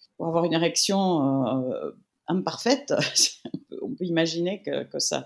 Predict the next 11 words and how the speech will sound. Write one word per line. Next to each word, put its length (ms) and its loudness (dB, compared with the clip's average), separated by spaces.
euh, 40 -2
la 120 0
spontanéité 680 2
de 100 0
l'acte 220 2
sexuel, 500 -2
euh, 180 0
s'en 200 -4
trouve, 300 -6
euh, 180 -2
entachée. 580 -2